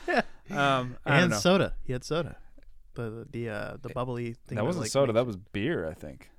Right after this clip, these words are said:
Speaker 1: Wha-, what's a beer?
Speaker 2: I don't know if it was alcoholic 'cause the <laughs> kids were drinking it.
Speaker 1: <laughs>
Speaker 2: It was, uh,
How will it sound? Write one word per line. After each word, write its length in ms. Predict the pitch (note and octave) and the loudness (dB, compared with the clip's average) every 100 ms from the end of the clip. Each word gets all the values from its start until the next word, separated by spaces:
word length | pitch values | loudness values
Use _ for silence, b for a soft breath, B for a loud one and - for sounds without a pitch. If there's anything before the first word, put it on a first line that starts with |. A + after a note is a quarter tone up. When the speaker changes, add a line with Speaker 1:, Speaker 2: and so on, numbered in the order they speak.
| - | -20
Speaker 1:
Wha-, 100 | - - | -20 -20
what's 140 | - - | -20 -20
a 40 | - | -18
beer? 260 | - G#2 A3 A3 - - - - - - - | -16 -14 -14 -18 -20 -20 -20 -20 -20 -12 0
Speaker 2:
I 100 | C#3 | 4
don't 120 | G3 | 6
know 120 | G3 | 6
if 100 | F3 | 6
it 60 | D#3+ | 4
was 100 | C#3+ G#2 | 2 4
alcoholic 960 | C3 C3 G2+ - D3+ D#3+ G2 F#2 - - B2+ | 4 4 0 4 6 6 4 -8 -14 -18 -12
'cause 160 | - C#3 | -4 0
the 80 | C#3+ | 0
<laughs> 140 | - | 12
kids 220 | A3+ G#3 | 12 12
were 120 | A3 G3 | 10 8
drinking 480 | D3+ G#3 E3 G3 F3 | 8 2 2 2 10
it. 80 | |
Speaker 1:
<laughs> 580 | A#3+ G#3 - E3+ E3 A#2+ | 12 12 12 8 6 4
Speaker 2:
It 60 | D3+ | 4
was, 260 | E3+ E3 D#3+ | 4 4 8
uh, 400 | E3 D#3+ D#3+ | 10 12 10